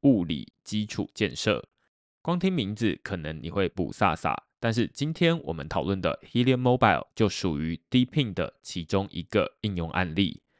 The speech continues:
它是去中心化的电信商，只不过绝大多数人可能听过去中心化，也知道电信商，只是不知道什么叫做去中心化电信商。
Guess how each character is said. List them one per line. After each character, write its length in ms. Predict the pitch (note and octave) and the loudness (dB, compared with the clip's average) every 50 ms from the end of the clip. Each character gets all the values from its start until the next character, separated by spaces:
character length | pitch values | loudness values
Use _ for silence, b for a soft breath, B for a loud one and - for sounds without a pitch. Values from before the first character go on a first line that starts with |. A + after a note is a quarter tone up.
| _ _ _ _ _ | _ _ _ _ _
它 120 | - - F#3 | 0 0 2
是 320 | - G#3+ E3+ - - _ _ _ | 4 4 4 4 2 _ _ _
去 280 | - - - G#3+ C3+ F2 | -4 0 2 2 2 2
中 280 | - - G#2+ G#2 G2+ | 0 0 0 0 0
心 200 | F#2+ - G#2 G2 | -2 -4 -4 -4
化 200 | G2 G#2 G#2+ F#2+ | 0 2 4 4
的 100 | E2 D#2 | 4 2
电 180 | - G#2+ F#2 E2 | 0 0 0 0
信 220 | - - F2+ D#2+ | -2 -4 -6 -6
商， 340 | - - F#2+ F2 E2+ F2+ A2 - b b b b b | -2 0 0 0 0 -2 -6 -12 b b b b b
只 100 | b G2+ | b -2
不 80 | G2 A2 | -2 4
过 280 | B2+ D3 C3+ B2 A#2 | 6 8 8 8 8
绝 120 | G#2+ G2+ G#2+ | 6 4 4
大 120 | A#2 B2 | 4 4
多 120 | - C3 B2+ | 4 4 4
数 140 | - C#3+ | 4 4
人 100 | A2+ G2+ | 4 2
可 120 | F2+ - E2 | 2 -4 -6
能 120 | C#2+ D#2 | -6 -4
听 140 | - - A2+ | -4 -2 2
过 220 | A2+ C3+ A#2 G2+ | 6 6 6 6
去 200 | - - - G3+ | 6 2 2 2
中 160 | F3 F3+ E3+ F3 | 2 2 2 2
心 200 | D#3+ F3+ F3 F3 | 0 0 0 2
化， 280 | G3 F#3+ D3 - - - b b b b | 2 2 2 2 0 -6 b b b b
也 220 | - G2+ D#2+ - | -2 0 0 -2
知 180 | - - G#2 G2 | -2 -4 0 4
道 140 | A#2+ G#2+ | 4 4
电 180 | - - G#2 G2+ | 4 2 -2 -4
信 180 | G2 G#2+ G2 F2+ | -4 -6 -6 -2
商， 320 | - G#2 F#2+ F#2+ G2 G2+ - b b b b | 2 2 2 2 2 -2 -8 b b b b
只 160 | b - E2+ | b -8 -6
是 220 | - - A2+ F#2 | -4 -4 -4 -4
不 140 | - - A#2 | -4 -4 -6
知 120 | - A2 G2+ | -6 -4 0
道 240 | G#2+ A2 G2+ - | 2 2 2 2
什 160 | - - - - | -2 -6 -8 -8
么 80 | - | -6
叫 160 | E2+ - F#2+ | -4 -2 -2
做 280 | F2+ - A2 F#2 - - _ _ | 0 0 0 0 0 -4 _ _
去 300 | - - - E3 A2+ A#2+ | -8 -2 0 2 2 2
中 260 | - - F#2 F2 F2+ | 0 -2 -2 -2 -2
心 180 | F#2 - F#2 E2+ | -6 -8 -8 -8
化 240 | F2 - F#2 D#2+ D#2+ | -4 -2 -2 -2 -2
电 180 | - G2 E2 | -2 -4 -6
信 200 | E2 - F#2 D#2+ | -6 -6 -10 -8
商。 340 | D2 - F#2+ E2 D#2+ F2 | -4 -2 -2 -2 -2 -2